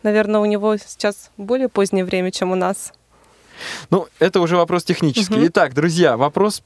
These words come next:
Speaker 2: а, ответ на наш вопрос уже получен. А, мы немножко увлеклись нашим разговором и,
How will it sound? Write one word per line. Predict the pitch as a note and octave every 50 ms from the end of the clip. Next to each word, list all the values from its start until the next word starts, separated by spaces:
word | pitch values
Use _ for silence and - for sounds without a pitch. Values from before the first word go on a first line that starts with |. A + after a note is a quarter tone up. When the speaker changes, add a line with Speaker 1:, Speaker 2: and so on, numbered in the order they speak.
| _ _ -
Speaker 2:
а, | - C#3+ D#3+ -
ответ | - D#3+ D#3 - F#3 G3+ E3+ C3 -
на | - C#3
наш | C#3 D3 C#3+ - -
вопрос | D3 D3 F#3 G3 G3+ - D#3+
уже | C#3 C#3 E3+ F3
получен. | - - C#3 C#3+ D3+ D#3 E3+ E3+ D3+ - - - D3 C#3+ C3 A2+ A#2 - - - - - - - F3+ G3 G3+ - - F#2 F#2 - - -
А, | - A#2 A#2 A#2+ A#2+ B2 A#2+ A#2
мы | A#2+ C3 C#3+ D3+
немножко | D#3 D3+ D3+ D#3 D#3 D3 - -
увлеклись | D#3 D3+ E3 F3 D#3+ F3+ E3 D3+ - - - -
нашим | C3+ C3 C3+ - C#3 C3+
разговором | C#3+ C3+ D3 D3 E3 F#3 G#3 F#3+ D#3+ C3+ - -
и, | C3 C#3 C#3+ C#3+ C#3